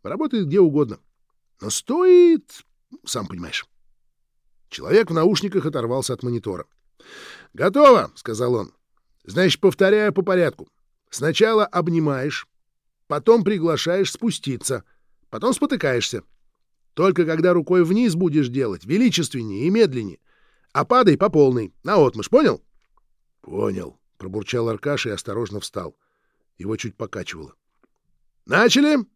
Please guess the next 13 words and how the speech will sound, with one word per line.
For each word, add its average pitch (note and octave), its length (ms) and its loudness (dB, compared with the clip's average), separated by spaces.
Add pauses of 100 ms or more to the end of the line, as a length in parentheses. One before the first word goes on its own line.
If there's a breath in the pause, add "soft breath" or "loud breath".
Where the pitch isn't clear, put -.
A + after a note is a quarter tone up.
(600)
Аркаша F3+ 400 -4
повернулся E3 540 0
влево, C3+ 400 0 (400 soft breath)
развёл B2 440 0
руки D#3+ 280 4
и C3+ 100 2
медленно C#3 560 0
сомкнул B2+ 520 -6
их A2+ 100 -6
в - 60 -20
пустоте. G#2 520 -10 (800)
Татарский A#2 440 -12
поразился. A2+ 580 -6